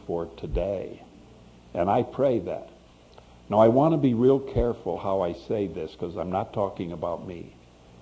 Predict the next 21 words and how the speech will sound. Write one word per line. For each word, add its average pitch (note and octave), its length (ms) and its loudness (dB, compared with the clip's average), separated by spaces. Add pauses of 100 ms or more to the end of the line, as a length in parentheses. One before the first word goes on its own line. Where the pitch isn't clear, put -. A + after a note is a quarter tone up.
(520)
But G#2 100 2
I - 20 4
don't A2 120 2
know G#2 60 -4
how A2 220 2
else G2 280 0
to E2 120 -10
say F2 280 -4
it. - 200 -10 (280)
But - 200 -12
I, F#2 260 -4
I, F#2 220 -4 (760)
I'm F2+ 240 0
not A2+ 300 0
talking F#2+ 380 0
about F2+ 320 -4
myself. E2+ 540 -8 (3750)
But G2+ 340 -2 (100)
I A2+ 180 2
traveled. G#2 540 0 (160)
I G2+ 240 0